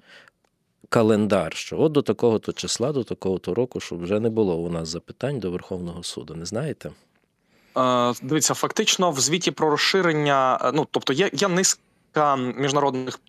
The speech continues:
Speaker 2: договорів, зобов'язань і документів, яким Україна має слідувати. Звіт про розширення, один із них, де згадана прямо оця, м, е, реформа Верховного суду. Там чітких строків не вказано, але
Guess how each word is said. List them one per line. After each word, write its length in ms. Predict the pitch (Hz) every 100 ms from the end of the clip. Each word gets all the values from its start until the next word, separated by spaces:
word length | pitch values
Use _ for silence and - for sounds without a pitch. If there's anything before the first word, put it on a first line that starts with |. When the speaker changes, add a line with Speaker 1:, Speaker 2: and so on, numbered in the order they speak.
| _
Speaker 2:
договорів, 840 | - 117 110 160 139 151 160 214 165
зобов'язань 580 | 139 131 139 175 143 120
і 40 |
документів, 420 | 123 139 143 120
яким 220 | 110 120 110
Україна 280 | - 104
має 140 | 98 92
слідувати. 460 | - 87 - - - _ - - - -
Звіт 260 | 165 202
про 140 | 180 175
розширення, 440 | - 247 226 190
один 220 | 151 165
із 120 | 170 175
них, 160 | 214
де 100 | 139
згадана 380 | 127 165 147 135
прямо 320 | 143 147 143 117
оця, 320 | - 127 123
м, 260 | 117 110 -
е, 300 | 107 104 101
реформа 360 | 107 127 117 110
Верховного 500 | 110 120 120 127 156
суду. 380 | 240 214 190 - - -
Там 180 | 190 208
чітких 400 | - - - -
строків 400 | - 170 160 165
не 60 |
вказано, 560 | 175 247 240 220 196 170
але 480 | 151 151 160 165 165